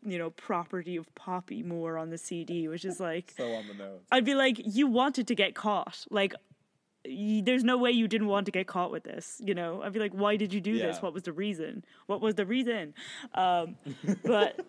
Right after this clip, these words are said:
Speaker 1: like, yeah, so that's one thing she does.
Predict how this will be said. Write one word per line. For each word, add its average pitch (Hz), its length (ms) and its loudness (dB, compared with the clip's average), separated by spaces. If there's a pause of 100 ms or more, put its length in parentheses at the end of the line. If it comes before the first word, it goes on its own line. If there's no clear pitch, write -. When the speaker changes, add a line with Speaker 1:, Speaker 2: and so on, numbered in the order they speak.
(180)
Speaker 1:
like, 202 520 2
yeah, 202 280 6
so 208 160 0
that's 220 200 4
one 220 220 2
thing 202 180 0
she 185 160 -2
does. 180 440 0